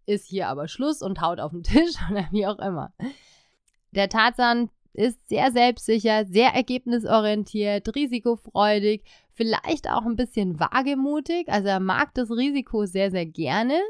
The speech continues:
Er mag aber auch, wenn eine Entscheidung dann gefällt wird. Also bei dem muss immer ein Punkt dahinter sein. Er ist sehr zielorientiert,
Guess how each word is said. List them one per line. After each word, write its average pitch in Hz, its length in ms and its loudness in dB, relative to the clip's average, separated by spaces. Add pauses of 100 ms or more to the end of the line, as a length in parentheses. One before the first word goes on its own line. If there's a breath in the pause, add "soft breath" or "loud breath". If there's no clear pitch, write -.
(640)
Er 214 140 4
mag 202 260 4
aber 262 260 4
auch, 233 140 4
wenn 226 140 2
eine - 80 0
Entscheidung 180 600 -2
dann 285 320 -2 (360)
gefällt 247 460 -2
wird. 320 220 2
Also 208 180 2
bei 196 140 2
dem 208 180 0
muss 220 180 -4
immer 208 200 -2
ein 170 140 -4
Punkt 294 340 4 (360)
dahinter 262 480 -2
sein. 277 380 -2 (300)
Er 202 120 2
ist 214 120 -2
sehr 202 200 0
zielorientiert, 277 1120 0